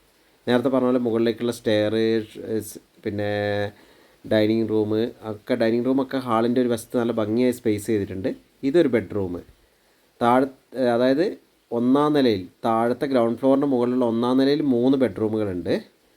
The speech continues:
അപ്പോൾ അതിൻ്റെ കാഴ്ചകളാണ് ഇപ്പം നമ്മൾ കണ്ടുകൊണ്ടിരിക്കുന്നത്. നല്ല സ്പേസുള്ള, നല്ല വലിയ വലിയ ബെഡ്റൂമുകളാണ്. ഡൈനിങ് റൂം നല്ല ഒരു സൈഡിലേക്ക് വൃത്തിയായിട്ട്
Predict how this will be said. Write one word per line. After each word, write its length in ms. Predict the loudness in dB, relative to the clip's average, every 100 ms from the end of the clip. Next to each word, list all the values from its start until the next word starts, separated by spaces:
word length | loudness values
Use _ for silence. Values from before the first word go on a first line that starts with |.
| _ _ _ _
അപ്പോൾ 140 | _ 2
അതിൻ്റെ 180 | 4 2 2
കാഴ്ചകളാണ് 500 | 2 2 0 0 -2
ഇപ്പം 140 | -2 0
നമ്മൾ 120 | 4 4
കണ്ടുകൊണ്ടിരിക്കുന്നത്. 680 | 4 0 -2 -8 -8 -8 -12 -18 _ -6
നല്ല 100 | -4 2
സ്പേസുള്ള, 440 | 4 4 2 -2 0
നല്ല 120 | 2 2
വലിയ 160 | 2 2 2
വലിയ 160 | 2 0
ബെഡ്റൂമുകളാണ്. 580 | -2 -2 -2 -2 -2 -4 -8 _ _ _ _
ഡൈനിങ് 380 | 2 4 4 2
റൂം 120 | 2 2 2
നല്ല 260 | 2 0 0 -4
ഒരു 100 | -4 2
സൈഡിലേക്ക് 400 | 2 4 0 -2
വൃത്തിയായിട്ട് 600 | -6 -8 0 2 4 0